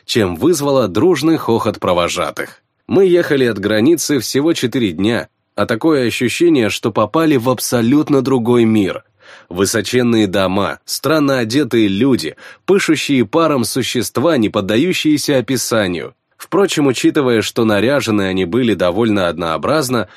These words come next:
впору было говорить, что странно одеты именно мы.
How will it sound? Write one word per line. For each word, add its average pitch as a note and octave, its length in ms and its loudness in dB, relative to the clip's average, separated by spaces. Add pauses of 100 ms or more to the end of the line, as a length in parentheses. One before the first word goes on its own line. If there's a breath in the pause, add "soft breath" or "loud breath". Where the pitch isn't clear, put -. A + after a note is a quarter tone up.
(180 loud breath)
впору F3+ 380 2
было C#3+ 220 2
говорить, G#2+ 540 0 (100)
что - 280 -4
странно C3+ 600 0
одеты A2+ 440 0
именно G2+ 600 0
мы. E2+ 360 -6